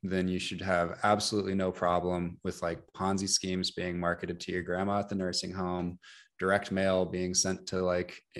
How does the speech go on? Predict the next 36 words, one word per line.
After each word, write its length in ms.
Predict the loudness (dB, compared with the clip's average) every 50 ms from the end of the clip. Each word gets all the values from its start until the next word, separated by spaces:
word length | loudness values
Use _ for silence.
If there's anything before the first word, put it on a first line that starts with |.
| -12 _ 0
you 100 | 0 2
know, 180 | 2 2 -2 -4 -8 _ _ _ _ _ _ -20 _ _ _ _ -6
you 140 | -4 -4
can 380 | -2 -2 -2 -2 -2 -2 -4 -6 -6 -4 2
buy 200 | 6 8 8 10
a 80 | 10 8
list 280 | 8 6 6 4 2 -2
of 80 | -4
people 300 | -2 -2 0 2 2 2
that 120 | 4 4 4
are, 80 | 4 6
like, 240 | 6 4 4 2 -2 -12 -16 _ _ _ _ 2
old 340 | 4 6 8 8 8 8 6
or 100 | 6 4
mentally 560 | 4 4 2 2 0 0 0 2 4 4 4
compromised 840 | 2 0 0 2 2 2 4 2 4 4 6 6 6 6 6 4 2
and 100 | 0 0
send 220 | 2 2 2 4 4
them 100 | 2 2
direct 360 | 4 4 4 4 4 2 0
mail 260 | 2 6 8 10 12 12
promising 440 | 10 8 6 4 2 0 0 0 -2
hex 280 | -2 0 -2 0 0 0
style 320 | 0 2 2 2 4 4 2
returns. 800 | 2 0 0 0 0 0 0 0 0 2 2 4 2 2 0 -4 -18 -20 -14 _
And 80 | -4 -4
if 100 | 0 4
none 140 | 6 8 8
of 80 | 10
that 140 | 10 10 10
is 100 | 10 8
regulated, 480 | 6 6 6 6 6 6 4 2 0 -2
fine. 380 | -2 -2 -2 -2 -2 -4 -6
If, 200 | -8 -8 -10 -10 -4 -2
if 340 | -2 -2 -2 -4 -12 -14 -16 -10 -4
none, 340 | 2 4 6 8 8 6 6